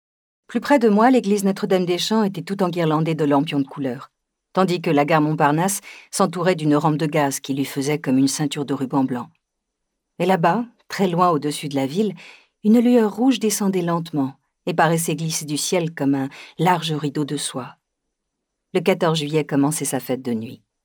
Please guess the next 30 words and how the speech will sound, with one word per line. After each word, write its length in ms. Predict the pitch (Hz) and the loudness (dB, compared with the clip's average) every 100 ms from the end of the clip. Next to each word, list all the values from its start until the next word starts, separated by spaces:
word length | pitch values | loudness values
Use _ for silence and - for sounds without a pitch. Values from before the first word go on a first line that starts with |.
| _ _ _ _ _ _ _ - - - | _ _ _ _ _ _ _ -20 -18 -8
Ma 100 | - | 0
vieille 160 | 196 262 | 4 4
voisine 340 | 247 247 285 | 4 6 6
frappa 320 | 285 247 240 226 | 6 4 2 0
du 140 | 196 | 0
bout 140 | 175 | -2
des 100 | 190 | -2
doigts 220 | 170 170 170 | -2 0 2
à 40 | |
ma 140 | 165 | 2
porte, 480 | 160 165 160 - - _ - | -2 -6 -8 -10 -20 _ 0
comme 160 | 175 | 2
elle 80 | 156 | 2
le 80 | 147 | 0
faisait 280 | - 135 147 | -2 -2 -2
chaque 220 | 151 127 | -2 -4
samedi 400 | 127 139 156 185 - - _ | -2 -2 -2 -6 -8 -20 _
ou 180 | 196 131 | 0 0
chaque 280 | - 127 135 | -2 -4 -4
veille 100 | 123 | -4
de 100 | 143 | -4
fête. 440 | 160 135 - - _ _ _ _ _ | -6 -10 -10 -20 _ _ _ _ _
Et 60 | 175 | -2
sa 140 | 202 | 2
voix 160 | 196 196 | 4 2
grêle 240 | 190 180 | 2 0
demanda : « 500 | 160 147 143 139 139 - _ _ _ _ _ _ _ _ _ _ _ _ | 2 2 2 0 -4 -10 _ _ _ _ _ _ _ _ _ _ _ _
Êtes-vous 280 | 190 190 220 | -6 0 0
là, 160 | 220 | 4
Marie-Claire ? » 600 | 254 277 254 226 254 302 | 4 4 0 -2 -4 -6